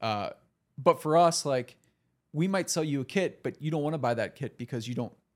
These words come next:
use one third of the number of products in that kit, right? Like, maybe you just don't use conditioner. So why would you wanna buy a body wash, shampoo, and conditioner? So if we push enough people to that cart, it's like, choose your own destiny,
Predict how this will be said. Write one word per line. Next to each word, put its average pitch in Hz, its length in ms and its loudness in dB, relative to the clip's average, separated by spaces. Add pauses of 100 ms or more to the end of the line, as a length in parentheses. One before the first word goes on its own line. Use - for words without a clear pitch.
(100)
use 120 400 -6
one 117 360 -4
third 113 360 -4
of 127 120 -10
the 110 100 -6
number 110 200 -6
of 107 100 -8
products 113 320 -6
in 101 60 -8
that - 100 -14
kit, - 140 -10
right? 104 180 -6
Like, 110 140 -8
maybe 120 220 -4
you 110 60 -8
just 113 180 -10
don't 110 160 -6
use 117 160 -10
conditioner. 113 580 -10
So - 160 -8
why 107 160 -2
would 107 180 -6
you 107 100 -8
wanna 110 180 -6
buy 104 300 -6
a 101 60 -10
body 101 200 -8
wash, 98 180 -12
shampoo, 101 240 -12
and 95 140 -14
conditioner? 98 500 -14 (480)
So - 160 2
if 127 80 -2
we 147 100 2
push - 300 -2
enough 131 240 -2
people 127 240 -6
to 123 100 -10
that 104 160 -6
cart, 180 220 0
it's 120 120 -4
like, 113 340 -2
choose 170 200 0
your 131 120 -2
own 117 80 -4
destiny, 98 480 -6